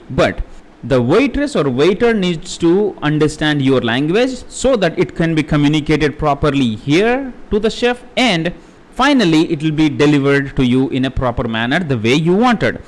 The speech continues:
The same thing happens on the web. So here if you see, here is the client, that you are someone who are accessing an application or information on the web through computer, mobile,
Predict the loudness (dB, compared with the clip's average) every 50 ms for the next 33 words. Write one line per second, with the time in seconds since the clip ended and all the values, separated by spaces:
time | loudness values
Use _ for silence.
0 | -18 -20 -20 -10 -4 -4 -4 -2 -2 -4 -4 -2 -4 -4 -4 -4 -4 -2 -2 -2
1 | -2 -2 -2 -4 -2 -2 -2 0 0 0 2 0 0 -2 -4 -8 -14 -16 -20 -18
2 | -18 -20 -20 -16 -6 -2 0 0 0 2 2 2 2 0 -2 -2 -2 -2 -2 0
3 | 0 0 0 0 -2 -2 -2 -2 -2 -4 -8 -12 -16 -20 -20 -20 -12 -4 0 0
4 | 2 2 2 0 -2 -2 -2 -2 -2 -2 -2 -2 -4 -6 -8 -8 -6 -2 -2 -2
5 | -2 -2 -8 -18 -16 -12 -10 -4 -2 0 0 0 -2 -2 -2 -2 0 -2 -2 -4
6 | -2 -2 0 0 0 0 0 0 0 0 -2 -2 -4 -4 -2 0 0 2 2 2
7 | 2 2 0 0 -2 -4 -8 -14 -20 -20 -20 -20 -20 -20 -20 -20 -20 -20 -12 -6
8 | -4 -4 -4 -4 -6 -4 -2 -2 -2 0 0 -2 -2 -2 -2 -4 -6 -10 -12 -8
9 | -4 -2 -2 0 0 0 0 0 2 0 0 0 0 -2 -4 -4 -4 -4 -4 -4
10 | -6 -6 -4 -4 -2 -2 -2 -2 -2 -2 -4 -2 0 0 0 2 2 2 2 4
11 | 2 2 2 0 -4 -6 -6 -10 -20 -20 -14 -8 -4 0 0 0 0 0 -2 -2
12 | 0 0 0 0 2 2 2 2 2 0 -2 -4 -10 -8 -6 -4 -4 -2 -2 -2
13 | 0 0 0 0 -2